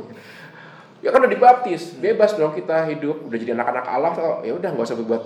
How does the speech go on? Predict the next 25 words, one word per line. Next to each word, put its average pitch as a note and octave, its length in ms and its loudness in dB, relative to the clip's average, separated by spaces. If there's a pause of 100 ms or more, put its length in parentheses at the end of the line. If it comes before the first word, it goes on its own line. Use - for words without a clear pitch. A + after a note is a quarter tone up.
(140)
nggak A2 160 -4
usah A2+ 400 -2
macam-macam, C3 440 -6 (120)
berbuat A2+ 240 -2
dosa A#2 320 -2
aja F#3 240 -2
kan, E3+ 160 -4
udah A2+ 160 -4
diampuni A2+ 560 -6
dosa G2+ 240 -10
kita. G2 240 -16 (560)
Nah, - 320 -6
menghadapi B2 640 0
itu E3 80 2
Paulus G3+ 240 2
mengatakan, F3+ 560 0
"Eh, G#3+ 160 -2
enggak G#3+ 320 -2
loh, C3 240 2
kamu A3 240 -2
dibaptis F3+ 400 -2
bukan E3+ 400 0 (880)
langsung F3 480 4
berpartisipasi D#3+ 720 0
pada D3+ 480 8